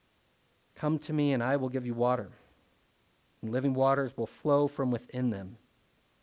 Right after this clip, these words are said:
This is the gift of the Spirit that comes later. The people then accuse him of,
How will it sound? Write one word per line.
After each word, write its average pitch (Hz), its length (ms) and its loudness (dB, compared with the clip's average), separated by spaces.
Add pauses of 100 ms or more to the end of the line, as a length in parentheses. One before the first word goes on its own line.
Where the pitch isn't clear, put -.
(720)
This 160 180 4
is 156 140 -4
the 160 80 -2
gift 160 320 2
of 127 100 -4
the 123 80 -10
Spirit 165 560 4
that - 160 -8
comes 135 460 -2
later. 135 360 -2 (1700)
The - 80 -10
people 202 320 2
then 160 240 8
accuse 170 440 2
him 151 180 4
of, 143 200 4